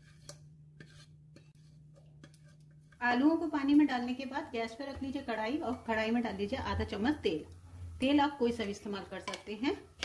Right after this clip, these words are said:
तेल गर्म हो जाए तो उसमें आधा चम्मच जीरा डाल दीजिए। अगर आप जीरा नहीं डालना चाहते तो मत डालिएगा। और एक चुटकी हींग डाल दीजिए। हींग से खुशबू और स्वाद दोनों बढ़ जाएंगे।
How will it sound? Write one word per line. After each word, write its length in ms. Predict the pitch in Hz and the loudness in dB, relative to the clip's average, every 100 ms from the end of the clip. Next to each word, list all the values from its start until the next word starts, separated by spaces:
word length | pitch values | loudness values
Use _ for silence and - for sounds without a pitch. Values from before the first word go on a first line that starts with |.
| - - _ _ - | -10 -16 _ _ 0
तेल 180 | 262 285 | 2 6
गर्म 240 | 294 302 | 10 10
हो 80 | 285 | 10
जाए 160 | 285 302 | 6 0
तो 140 | 302 | 0
उसमें 200 | 285 294 | 0 -2
आधा 260 | - 233 254 | 0 -2 -2
चम्मच 280 | 277 262 240 | -2 -2 -2
जीरा 240 | 214 214 | -4 -4
डाल 160 | 208 208 | -4 -2
दीजिए। 420 | 226 - _ 240 | -4 -4 _ -2
अगर 140 | 254 | 2
आप 160 | 269 233 | 2 2
जीरा 220 | 233 254 | 0 2
नहीं 240 | 240 220 262 | 2 2 0
डालना 240 | 247 226 226 | 0 0 -2
चाहते 260 | 220 220 | -4 -4
तो 160 | 392 427 | -4 4
मत 140 | 294 202 | 4 4
डालिएगा। 520 | 175 175 180 262 381 - - 208 | -4 -8 -6 -6 -6 -14 -18 -10
और 420 | 208 214 220 - - | -2 0 0 -6 -4
एक 180 | 240 285 | 0 0
चुटकी 240 | 262 - 302 | -2 0 0
हींग 260 | 302 208 185 | 0 -2 -2
डाल 120 | 156 | -6
दीजिए। 400 | 143 139 - 165 - - - - - - - - - - - - - - - - - - | -8 -10 -10 -14 -14 -20 -20 -20 -20 -20 -20 -20 -20 -20 -20 -20 -20 -20 -20 -20 -20 0
हींग 200 | 247 254 | 6 6
से 120 | 302 | 6
खुशबू 320 | 294 254 - 277 | 0 -2 -2 -2
और 100 | 254 | -2
स्वाद 280 | - 262 - | -2 -4 -2
दोनों 260 | 220 214 | -4 -2
बढ़ 140 | 214 214 | -4 -4
जाएंगे। 340 | 214 214 240 | -4 -2 -2